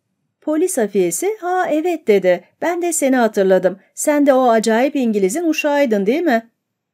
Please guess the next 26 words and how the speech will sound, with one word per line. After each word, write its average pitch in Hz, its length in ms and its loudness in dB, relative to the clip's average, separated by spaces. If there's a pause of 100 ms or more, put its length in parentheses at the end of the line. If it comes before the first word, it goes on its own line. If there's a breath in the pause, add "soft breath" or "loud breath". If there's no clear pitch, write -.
(260)
"Evet, 214 400 2
ta 285 160 -4
kendisi 233 580 0
Bay, 196 340 2 (160)
Bay 208 480 -2 (520)
Fix." - 420 -2 (680)
"Evet, 208 400 0
Bay 190 220 0
Fix. 180 380 -4 (200 soft breath)
Vapurda 339 420 -2
sizinle 277 400 -2
karşılaştığımda 202 920 0
çok 208 260 0
sevindim. 175 560 -4 (160)
Yolculuk 339 500 -2
ne 214 140 0
tarafa?" 175 520 0 (920)
"Ben 339 300 0
de 330 180 2
sizin 285 380 4
gibi 240 280 2
Bombay'a 226 380 6
gidiyorum." 190 600 2 (640)
"Aman 214 480 0
ne 190 180 0
iyi. 180 340 -4